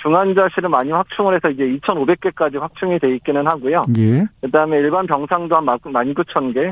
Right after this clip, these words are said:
Speaker 1: 또한 중증증 환자도 사천오백 개 정도 활용을 하고 있는데, 어, 이제 어제 다섯 시 기준으로 보면 이제 일반 병상이 한 사십육 프로 정도 쓰고 있고, 중증증이 사십오 프로,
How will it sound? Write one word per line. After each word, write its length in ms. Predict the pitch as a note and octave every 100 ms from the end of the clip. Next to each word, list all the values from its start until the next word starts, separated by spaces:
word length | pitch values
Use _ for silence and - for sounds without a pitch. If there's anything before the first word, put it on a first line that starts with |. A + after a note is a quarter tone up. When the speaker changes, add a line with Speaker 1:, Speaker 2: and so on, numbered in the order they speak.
| -
Speaker 1:
또한 160 | D3 C#3
중증증 580 | C#3+ D3 F3+ F#3+ F#3+ F3
환자도 240 | D#3 D3+ -
사천오백 400 | - G3+ E3 -
개 80 |
정도 480 | C#3+ C#3 C3+ C3 B2 - - - -
활용을 300 | F#3+ F3+ F3+
하고 240 | F#3 F#3
있는데, 640 | C3 A#2+ A2+ D3+ C#3 G2 G2
어, 220 | G2 D#2+ B2+
이제 120 | C#3+
어제 680 | A2+ C3 C#3+ G3+ G#3 G3 F#3 -
다섯 220 | C3+ F3
시 160 | -
기준으로 340 | F3+ F3+ F3 F3
보면 560 | D3+ D3 D#3 D#3+ D#3 D3+ - - - -
이제 180 | C3 C#3+ C3 B2+
일반 300 | B2 C#3+ G#3+
병상이 400 | G#3 G3 F#3+ E3+
한 80 | D#3+
사십육 460 | - A3 A3+ F#3+ C#3+
프로 140 | E3
정도 200 | D#3+ D3 C#3+
쓰고 200 | - C3+
있고, 400 | B2+ G#2+ A#2 A#2 G#2
중증증이 760 | D3+ D#3 G3 F#3+ F3 E3 D#3 D3
사십오 340 | G3 G3 C3+
프로, 420 | A2+ B2 B2+ E3+